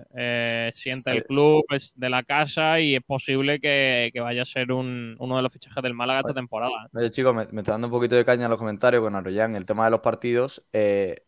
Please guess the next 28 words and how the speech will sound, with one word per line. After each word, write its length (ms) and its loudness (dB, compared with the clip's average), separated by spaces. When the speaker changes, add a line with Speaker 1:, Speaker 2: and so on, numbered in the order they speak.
Speaker 2:
Arroyán, 640 -2
el 260 -6
uno 220 -4
de 80 6
abril, 420 -2
a 100 -4
falta 360 -2
de 180 0
todavía 340 0
creo 160 -4
que 160 -2
son 360 -10
diez 160 -4
jornadas 420 -2
para 160 -4
el 80 -6
final 260 -8
de 100 -4
liga, 380 -4
eh, 260 -8
jugando 460 2
todavía, 640 2
teniendo 300 -8
minutos, 500 -6
se 240 2
rompe 320 2
el 80 2
brazo 420 0